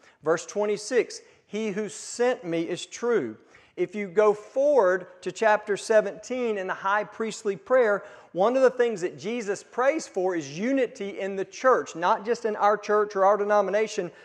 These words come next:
but the church across the world. And he says this, that it will bear witness that Jesus was sent by God,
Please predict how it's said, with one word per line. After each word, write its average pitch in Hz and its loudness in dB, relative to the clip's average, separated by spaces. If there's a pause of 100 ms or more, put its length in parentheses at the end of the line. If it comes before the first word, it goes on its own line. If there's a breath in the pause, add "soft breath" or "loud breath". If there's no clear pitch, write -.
(100)
but 196 -2
the 202 4
church 254 0
across 202 2
the 208 0
world. 240 6 (380 loud breath)
And 202 -4
he 220 -2
says 247 4 (140)
this, 320 2
that 208 0
it 220 0
will 220 6
bear 214 6
witness 208 -2
that 202 -4
Jesus 190 -6
was 190 -2
sent - -4
by 226 2
God, 240 2